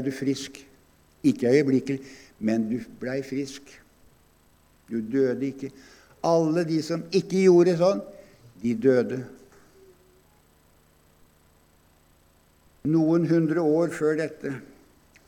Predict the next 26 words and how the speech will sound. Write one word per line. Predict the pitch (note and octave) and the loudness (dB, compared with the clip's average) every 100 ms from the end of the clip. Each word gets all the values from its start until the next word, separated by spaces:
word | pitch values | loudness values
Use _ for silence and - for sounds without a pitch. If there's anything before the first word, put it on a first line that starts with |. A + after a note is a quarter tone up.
| _ _ - | _ _ -8
ble | D3 - | -8 -8
Adam | C#3+ D3 C3+ A2 C#3+ C#3+ C#3 | -6 -4 -4 -6 -6 -4 -6
og | - | -4
Eva | D3 B2+ C#3+ | -4 -2 -6
fristet | C3+ D#3 D3 - - C#3+ - - - _ _ _ | -8 -6 -6 -6 -10 -12 -12 -20 -20 _ _ _
til | C3 C3+ | -2 0
å | D3 | 0
spise | - - - D#3 C#3+ B2 - D3+ | -4 -12 -6 -4 -2 -4 -4 0
noe | D#3 D3 D3 B2 | 2 2 2 0
Gud | C#3 D3+ C3+ | 0 0 -2
hadde | C#3+ D3 | -4 -4
sagt | - D3 - | -4 -6 -4
at | C#3+ | -8
de | C#3+ E3 | -4 -4
ikke | C3+ C#3 | -4 -4
skulle | D3 D3 | -2 -2
spise. | D3 D3 D3 D3 - _ _ _ _ _ _ _ _ _ _ _ _ _ _ _ A2 | -2 -4 -4 -14 -14 _ _ _ _ _ _ _ _ _ _ _ _ _ _ _ -10
Da | A#2+ | -10
kom | A#2+ A#2+ A#2 | -8 -4 -4
det | A2+ | -2
en | B2 - - | -4 -8 -6
annen | C3 A#2+ A#2+ B2+ | -4 -2 -2 -6
slange | C#3 C#3+ B2 A#2+ G2+ - - _ _ _ _ _ - | -4 -2 -2 -4 -10 -18 -20 _ _ _ _ _ -4
og | C3 | 0
narret | C3+ C3+ A2+ - | 0 -2 -8 -10
dem | C3 B2 | -8 -8